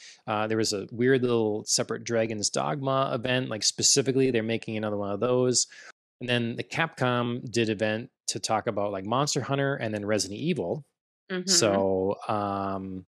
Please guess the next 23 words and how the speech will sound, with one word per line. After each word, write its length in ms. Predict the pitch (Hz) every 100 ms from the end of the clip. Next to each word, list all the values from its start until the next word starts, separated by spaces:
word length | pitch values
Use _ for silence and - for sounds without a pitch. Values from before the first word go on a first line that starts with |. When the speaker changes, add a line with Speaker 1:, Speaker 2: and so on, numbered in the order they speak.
| -
Speaker 1:
we 60 | 113
got 200 | 107 110
more 280 | 113 113 107
details 720 | 101 117 117 113 113 113 110
on 460 | - 107 104 104 104
Resident 320 | 107 101 117
Evil 120 | 113
four, 420 | 117 - 92 95
a 60 | 165
little 220 | 208 139
bit, 220 | 98 92 -
like, 140 | 151 123
another 300 | 131 123 113
little 160 | 107
kind 160 | - 110
of 80 | 92
video 560 | 107 101 101 98 98 _ _ _ _ _ _
Speaker 2:
That 120 | 277 330
was 160 | 349
Speaker 1:
on 80 | -
Speaker 2:
such 220 | 202 320
Speaker 1:
that. 0 |
Speaker 2:
a, 240 | 359 339